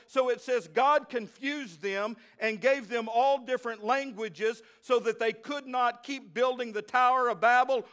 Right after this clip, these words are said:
or do anything else together. It,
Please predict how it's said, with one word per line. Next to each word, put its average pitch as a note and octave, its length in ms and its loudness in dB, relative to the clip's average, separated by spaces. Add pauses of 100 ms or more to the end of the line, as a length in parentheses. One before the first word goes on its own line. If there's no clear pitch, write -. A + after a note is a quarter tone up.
(100)
or G#3+ 120 0
do C4+ 280 -8
anything B3+ 480 -6
else B3+ 260 -4
together. A#3 640 -4 (280)
It, A3 200 -12